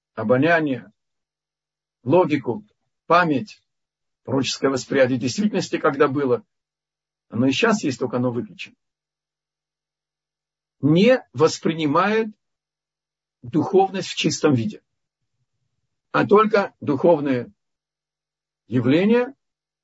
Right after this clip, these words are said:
одетые в материальные одежды или влияющие на материальные одежды, не имея с ними непосредственной связи по понятию места.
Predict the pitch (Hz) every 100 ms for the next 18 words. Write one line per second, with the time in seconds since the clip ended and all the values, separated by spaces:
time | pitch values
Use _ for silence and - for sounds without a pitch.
0 | _ _ 147 127 127 202 196 165 151 135
1 | 131 135 135 127 120 110 - - _ _
2 | _ _ _ _ _ _ _ 190 214 254
3 | 240 170 220 151 170 170 147 170 160 151
4 | 151 139 143 135 131 127 123 117 117 101
5 | - _ _ _ _ _ _ _ _ _
6 | _ _ - 160 185 180 170 190 214 214
7 | - 156 165 165 165 143 135 - 135 135
8 | - 135 135 139 _ _ _ _ _ _
9 | _ _ _ _ _ _ _ _ _ _
10 | _ _ _ _ - 135 151 131 131 120
11 | 131 - - 127 131 120 127 123 131 -
12 | -